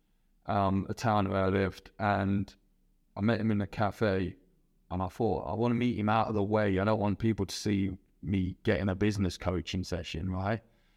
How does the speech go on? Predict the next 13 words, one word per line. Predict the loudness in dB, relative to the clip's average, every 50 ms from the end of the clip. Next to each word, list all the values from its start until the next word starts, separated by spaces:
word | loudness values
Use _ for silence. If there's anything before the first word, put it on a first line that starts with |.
| _ _ _ _ _ _ -8
So | 0 2 4
I | 4
went | 6 4 4
and | 4 4
met | 2 2 2
him, | 0 0 0 0 -2 -4 -8 _ _ _ -4
and | -2 0 0 0 0 -2 -2 -4 -8 -16 _ _
the | -8 -6 0
guy | 2 2 4 4 4
walks | 2 2 0 -2 -4 -2 0
in, | 0 0 2 0
he's, | 0 0 -2 0 0
like, | 2 2 0 0 -4